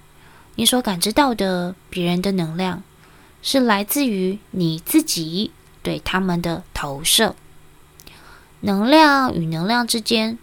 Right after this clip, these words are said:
是没有区别的，区别在于你们是如何去使用它的。就是这样，这就是我们能告诉你们的。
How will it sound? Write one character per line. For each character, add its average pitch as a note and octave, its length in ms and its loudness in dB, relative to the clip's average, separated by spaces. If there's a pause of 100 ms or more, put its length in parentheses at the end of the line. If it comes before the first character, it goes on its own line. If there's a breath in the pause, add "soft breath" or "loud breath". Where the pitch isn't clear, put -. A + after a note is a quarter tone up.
(120)
是 - 160 0
没 A3+ 160 0
有 G3 140 2
区 B3+ 180 -2
别 F#3 240 0
的， F3 220 -4 (880 soft breath)
区 C#4+ 160 0
别 B3+ 200 2
在 B3+ 280 2
于 G#3+ 480 0
你 F#3+ 120 -2
们 F3 200 -2
是 A3 180 -2
如 F3 140 0
何 E3 240 -4
去 G3 160 -4
使 C#3 220 0
用 E3+ 220 -2
它 E3 240 -4
的。 E3 200 -8 (880)
就 B3+ 100 2
是 C#4 160 0
这 D#4 140 2
样， C4 200 0 (1160 loud breath)
这 - 100 -4
就 C4+ 160 2
是 C4 320 4
我 G3+ 120 0
们 F3+ 180 0
能 F#3+ 140 -2
告 C#4 180 2
诉 D4 160 2
你 G#3+ 100 2
们 D#3+ 220 -2
的。 F3 180 -2